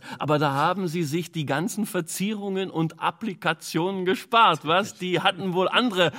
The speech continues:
Anwendungen dafür, oder? Oder? Oder? Aufdrucke und Aufnäher, die das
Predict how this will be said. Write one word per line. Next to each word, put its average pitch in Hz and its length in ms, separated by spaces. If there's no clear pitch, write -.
Anwendungen 160 640
dafür, 160 440
oder? 240 440
Oder? 320 520
Oder? 339 1000
Aufdrucke 254 800
und 220 260
Aufnäher, 190 600
die 185 80
das 170 180